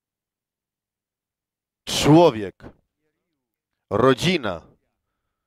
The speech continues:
Kościół zdobywa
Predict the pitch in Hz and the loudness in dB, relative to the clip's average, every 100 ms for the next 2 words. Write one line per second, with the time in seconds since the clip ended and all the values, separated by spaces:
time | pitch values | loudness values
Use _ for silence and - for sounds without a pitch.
0 | _ _ _ _ _ _ _ - 196 190 | _ _ _ _ _ _ _ 2 2 2
1 | - - 92 82 _ _ _ _ _ _ | -2 -8 -12 -12 _ _ _ _ _ _
2 | _ _ _ _ _ _ _ _ _ _ | _ _ _ _ _ _ _ _ _ _
3 | _ _ _ _ _ _ _ _ _ _ | _ _ _ _ _ _ _ _ _ _
4 | _ _ _ _ _ _ _ _ - 95 | _ _ _ _ _ _ _ _ -20 -18
5 | - 135 120 147 147 175 | 0 0 2 0 2 -2